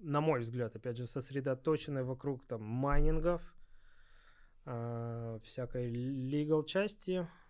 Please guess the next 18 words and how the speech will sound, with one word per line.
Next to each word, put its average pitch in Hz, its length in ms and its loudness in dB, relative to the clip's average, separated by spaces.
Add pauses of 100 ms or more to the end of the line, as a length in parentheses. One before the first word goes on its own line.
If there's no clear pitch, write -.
(140)
А, 123 360 -10
ну, 143 300 0
раньше, 131 320 -2
во 110 40 -8
всяком - 260 -14
случае, - 320 -10
там 107 300 -12 (360)
I 117 140 -6
C - 160 -4
O-шки 220 340 0
делали, 165 320 0
какие-то 123 380 -12
компании 156 440 -4
и - 20 -8
тому 127 180 -8
подобное. 123 480 -6 (640)
А, 123 520 -4 (760)
а 127 440 -2